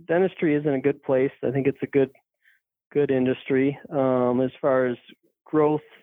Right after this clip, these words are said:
you know, if you're trying to grow your practice, I think the biggest thing is just, you know, taking it a little bit slow, making sure you have a plan, making sure you're partnering with the right people that have been through it before and can help you. Um, I think that's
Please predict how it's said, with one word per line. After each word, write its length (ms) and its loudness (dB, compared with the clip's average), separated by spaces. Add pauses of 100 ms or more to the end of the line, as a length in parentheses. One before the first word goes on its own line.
(460)
you 80 -2
know, 80 0
if 100 -4
you're 120 -2
trying 200 0
to 60 -2
grow 160 0
your 120 0
practice, 460 -2
I 60 -2
think 140 0
the 80 0
biggest 380 -2
thing 180 0
is 140 -2
just, 120 -20 (600)
you 80 -2
know, 160 -2
taking 280 0
it 60 0
a 60 0
little 180 2
bit 120 0 (140)
slow, 440 0
making 440 -2
sure 120 0
you 120 2
have 180 0
a 40 -2
plan, 580 -2
making 360 0
sure 140 2
you're 240 0 (260)
partnering 480 0
with 200 -2
the 80 -4
right 300 0
people 380 0
that 220 0 (340)
have 180 -4
been 200 0
through 200 0
it 100 -4
before 440 0
and 120 -4
can 160 -2
help 300 -2
you. 240 0 (460)
Um, 240 0
I 60 -2
think 200 -4
that's 180 2